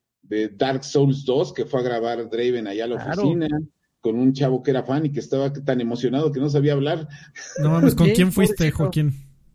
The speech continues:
Speaker 2: No, fui solo, creo que sí fue, no, fui en nombre de, de la revista de Xbox.
Speaker 1: Ujú.
Speaker 2: Pero fue una edición que él se ganó, ¿eh? No crean que nos la
Speaker 1: Sí,
Speaker 2: dieron
Speaker 1: no.
Speaker 2: nosotros.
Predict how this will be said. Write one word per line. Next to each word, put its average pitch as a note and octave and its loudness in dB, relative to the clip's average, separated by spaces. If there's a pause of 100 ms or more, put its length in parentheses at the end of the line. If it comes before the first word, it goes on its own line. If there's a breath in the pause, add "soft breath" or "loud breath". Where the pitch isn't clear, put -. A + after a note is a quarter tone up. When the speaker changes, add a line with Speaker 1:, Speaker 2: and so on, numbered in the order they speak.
(420)
Speaker 2:
No, C#4 0
fui C#4+ -2
solo, C#4 0
creo C4 -6
que C4 -6
sí C4+ -8
fue, B3+ -4
no, A#3 -6
fui A#3+ -8
en A#3+ -6
nombre A3 -4
de, D#3 -6
de D#3+ -6
la D#3+ -6
revista F3 -8
de F3+ -6
Xbox. - -10 (280)
Speaker 1:
Ujú. A#2 4
Speaker 2:
Pero D#3 4
fue G#3 -4
una C4 0
edición A3+ -4
que G#3+ -2
él G#3+ 0
se A3 -2
ganó, D#3+ -2
¿eh? D3 -2
No G3 -6
crean F#3+ -6
que F#3 -6
nos D3 -6
la C3+ -2
Speaker 1:
Sí, C3 6
Speaker 2:
dieron B2 2
Speaker 1:
no. A#2 -6
Speaker 2:
nosotros. - -16